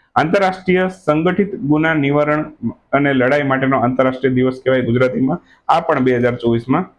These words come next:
ઉજવાયેલો છે. ટૂંકમાં આનું ટ્રાન્સલેશન જ કરેલું છે, હો. ઓકે? તો આ કંઈ નવો દિવસ નથી પાછો. હા, એટલે તમે એમ કહેશો, "આ પાછો નવો દિવસ આવી ગયો." આનું ટ્રાન્સલેશન કરેલું છે અહીંયા ગુજરાતીમાં. ઓકે? બીજું કશું નથી.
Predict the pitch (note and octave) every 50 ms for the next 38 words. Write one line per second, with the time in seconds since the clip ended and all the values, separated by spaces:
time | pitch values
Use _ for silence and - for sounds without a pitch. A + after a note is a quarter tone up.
0 | _ _ _ - A#2 A2 G#2+ G#2 G#2 G#2 G#2 - - - - - D#3 - E3 E3
1 | D#3 D#3 E3 F3 F3 F3 E3 D3+ D3+ D#3 D#3 - F3 E3+ E3+ E3+ E3 E3 D#3+ D#3
2 | - - D3+ D3 D3+ D3+ D3+ C#3 C3 C3+ D3 E3+ A3 B3+ B3+ - _ _ _ _
3 | _ _ _ - C#3+ F3 G#3+ C4+ - - - _ _ _ _ _ - C#3 C#3 C#3+
4 | C#3+ - D#3+ D3+ C#3 C#3 D3 D#3+ D#3+ D#3 D#3 F3+ D3+ - - - D3 C#3 D#3 C#3
5 | B2 A#2+ A#2+ A#2+ - A#2+ A#2+ A#2+ A#2 - - - _ _ _ _ _ _ - A2
6 | A#2 A#2 A#2 B2 B2+ C3 C3 C3 C3 C#3 C#3 C3+ C3+ C3 C3 B2+ C3 C3+ C3 C#3+
7 | C3+ C3 C3 C3+ C3 C3 C3 C3 C3 C3 B2+ C3 C3 C3+ C3 C#3+ D#3+ E3+ - -
8 | - _ _ - B2+ C#3 D#3 E3 D#3+ D#3 C#3+ C#3+ C#3+ D3 - D#3 D#3 D3+ - D3+
9 | C#3+ C3 C3 B2+ B2+ B2 A#2+ A#2 A#2+ B2 A#2 B2 B2+ B2 A#2+ A#2+ A#2 A#2 G#2+ -
10 | G#2+ G#2 G2+ G#2 A#2+ - _ _ _ _ - C3 C#3+ - B3 C4 B3+ - _ _
11 | _ _ C3 C3 C3 C3 B2 B2 A#2+ A#2 - A2 A2 G#2+ A2 - A#2+